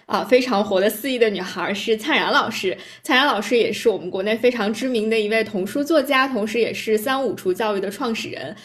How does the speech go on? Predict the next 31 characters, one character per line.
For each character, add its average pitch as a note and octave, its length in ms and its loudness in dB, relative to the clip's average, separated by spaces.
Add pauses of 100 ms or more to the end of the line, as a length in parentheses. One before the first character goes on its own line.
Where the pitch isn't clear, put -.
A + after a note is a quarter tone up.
(180)
灿 C#4+ 160 0
然 C#4 100 2
老 A#3 80 0
师 A3 200 2
在 A3+ 280 2
十 A3 160 -4
多 A#3+ 140 4
年 B3+ 160 0
的 A3+ 80 0
时 A3 160 -4
间 A3 220 0
里， A3 100 0
一 B3+ 60 -2
直 A3+ 160 -4
致 A#3+ 160 -4
力 A3 100 -2
于 G3 160 -6
研 F#3+ 320 -4
究 G#3 240 0
这 G#3 180 0
个 - 120 -4
儿 F#3 160 -4
童 G#3+ 200 -4
个 A#3+ 220 2
体 - 180 -10
和 F#3 160 -8
家 A#3+ 220 -2
庭 A3 160 -6
的 A3 140 0
阅 C4+ 160 -2
读。 G3+ 420 2